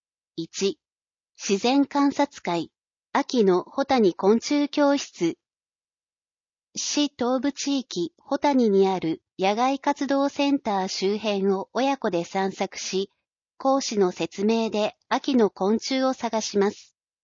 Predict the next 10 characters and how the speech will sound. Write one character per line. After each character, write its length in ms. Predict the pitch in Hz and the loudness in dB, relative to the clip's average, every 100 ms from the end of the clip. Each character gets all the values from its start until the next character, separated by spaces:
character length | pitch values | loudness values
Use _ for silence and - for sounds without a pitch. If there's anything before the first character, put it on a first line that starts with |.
| _ _ _ _ _ _ _ _ _ | _ _ _ _ _ _ _ _ _
日 300 | 233 - 277 | -2 0 -4
時 160 | 233 | 2
な 140 | 196 180 | 2 2
ど。 220 | 165 - _ _ _ _ _ _ _ _ _ _ _ _ _ | -2 -6 _ _ _ _ _ _ _ _ _ _ _ _ _
九 160 | 285 | -2
月 320 | 277 262 - 180 | 0 -2 -2 -6
五 320 | 165 - - | -6 -10 -6
日 260 | 202 208 - | -2 -2 -6
土 160 | - 160 | -8 -4
曜、 380 | 190 233 208 | -2 -2 -4